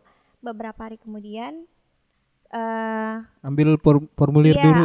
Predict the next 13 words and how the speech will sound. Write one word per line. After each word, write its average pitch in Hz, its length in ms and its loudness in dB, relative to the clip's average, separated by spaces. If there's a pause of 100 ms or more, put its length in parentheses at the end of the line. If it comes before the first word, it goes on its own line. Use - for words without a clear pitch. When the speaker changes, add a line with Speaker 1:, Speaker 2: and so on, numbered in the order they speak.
Speaker 2:
ya? 123 160 0
Speaker 1:
audisi 233 460 -8
gitu 120 180 -4
kan. 127 160 -4
Speaker 2:
Audisi 262 140 -2
ya, 123 120 -2
Speaker 1:
Jadi, 127 220 -10
Speaker 2:
heeh. 127 140 -14 (640)
Speaker 1:
eh, 233 260 -12
pada 240 240 -14
saat 240 160 -18
itu 254 240 -14
udah, 247 320 -6